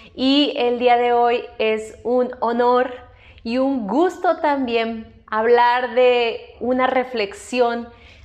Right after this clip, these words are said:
a la cual le he estado dando vueltas en mi cabeza una y otra vez. Y esa reflexión tiene que ver con nuestra habilidad, nuestro don, nuestro regalo,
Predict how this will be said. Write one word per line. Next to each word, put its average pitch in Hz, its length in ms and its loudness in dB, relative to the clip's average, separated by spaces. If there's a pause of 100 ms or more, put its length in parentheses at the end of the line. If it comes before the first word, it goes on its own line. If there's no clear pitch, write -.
a 233 160 -2
la 240 200 0
cual 277 320 4
le 277 140 4
he 277 40 4
estado 254 380 0
dando 240 460 2
vueltas 247 600 0
en 233 140 -6
mi 226 120 -10
cabeza 226 760 -2
una 233 500 -4
y 208 200 -2
otra 202 340 -2
vez. - 440 -10 (840)
Y 262 160 2
esa 269 240 0
reflexión 262 680 -2
tiene 254 300 -2
que 240 140 -2
ver 233 360 -4
con 240 240 0
nuestra 220 500 -2 (100)
habilidad, 208 920 -2 (400)
nuestro 220 500 -2
don, 220 640 -2
nuestro 220 460 -4
regalo, 214 960 -2